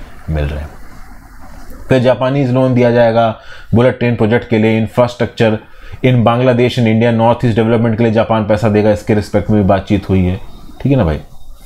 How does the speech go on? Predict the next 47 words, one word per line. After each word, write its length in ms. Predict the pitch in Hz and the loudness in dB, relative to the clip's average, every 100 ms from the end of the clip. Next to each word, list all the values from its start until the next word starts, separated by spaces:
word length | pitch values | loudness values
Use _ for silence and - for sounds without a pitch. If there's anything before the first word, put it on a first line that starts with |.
| - | -4
तो 80 | 147 | 0
ये 120 | 156 | 2
सब 160 | 147 123 | 2 2
बातें 220 | 101 98 | 0 2
overall 220 | 104 104 | 2 2
बोली 240 | 95 92 92 | 0 0 0
जा 100 | 87 | 2
रही 100 | 107 | 2
हैं 80 | 98 | 2
जापान 400 | 92 92 90 92 | 0 0 -2 0
की 140 | 104 | -2
visit 380 | 87 80 82 - | 0 0 -2 -2
के 180 | 113 143 - - 170 | -4 -4 -8 -10 -6
respect 440 | 80 - - - | -6 -6 -10 -8
में। 120 | 69 - - - - - - - - - - - - - - - - - - - | -8 -8 -14 -18 -14 -12 -12 -14 -14 -12 -12 -12 -16 -16 -16 -16 -16 -14 -14 -4
चाइना 300 | - 151 175 185 | -2 0 0 0
के 100 | 175 | 0
साथ 180 | 185 170 151 | 0 0 0
थोड़ी 120 | 156 | 0
problems 480 | 151 143 151 160 151 | 2 2 2 0 0
है 60 | |
यहाँ 140 | 139 135 | 2 2
पे 100 | 131 | 2
जापान 400 | 117 113 113 117 | 2 2 0 0
को। 180 | 131 139 - - - | -2 -4 -6 -8 -2
देखिए 200 | 127 156 | 0 0
क्या 200 | 147 156 | 2 2
हुआ 180 | 139 151 | 2 0
साउथ 360 | - 131 156 - | 0 0 0 0
चाइना 260 | 143 139 | 0 0
सी 200 | 127 123 92 | 0 0 0
में 160 | 78 - - - | -2 -8 -6 0
और 160 | 131 - | 0 2
ताइवान 400 | 131 135 156 160 | 2 2 0 -2
स्ट्रेट 360 | - 139 127 | 0 0 0
में, 180 | 104 85 - - - | 0 -6 -8 -6 -2
चाइना 280 | 139 160 | 0 2
ने 100 | 185 | 2
कुछ 180 | 180 175 | 2 2
belligerent 560 | 113 123 135 135 147 147 | 2 2 2 2 0 -2
actions 360 | 107 - 120 98 | -4 -2 -2 0
यहाँ 140 | 92 85 | 0 0
पे 80 | 85 | -2
दिखाए 280 | 73 73 | -2 -4
हैं, 100 | 73 - - | -4 -6 -2
जो 240 | 90 156 165 | 0 2 2
overall 380 | 135 147 160 165 | 2 4 2 0